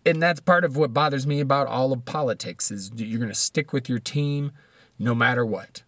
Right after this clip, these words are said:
no matter how bad they are. And I know there's a lot of people out there that support Trump and don't think he's doing bad, and that's fine.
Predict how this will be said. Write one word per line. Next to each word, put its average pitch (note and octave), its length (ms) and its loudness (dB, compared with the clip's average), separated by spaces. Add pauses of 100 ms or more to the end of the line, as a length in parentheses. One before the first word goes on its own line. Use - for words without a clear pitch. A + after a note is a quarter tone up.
no B2 100 0
matter A#2 180 2
how A2+ 220 0
bad A2+ 320 -2
they F2+ 140 -8
are. - 240 -20 (280)
And F3 80 4
I A3+ 60 4
know G#3 140 2
there's D#3 160 4
a D#3 40 4
lot C#3+ 140 4
of - 80 -4
people B2 300 2
out A#2 160 -2
there A#2 160 2
that G#2+ 160 0
support B2 300 0
Trump B2 220 0
and A#2+ 80 0
don't C3 200 2
think D3 140 0
he's F2+ 140 -8
doing F#2 220 -10
bad, F2+ 220 -14 (140)
and G#3 120 2
that's A3 140 2
fine. A#2 260 -2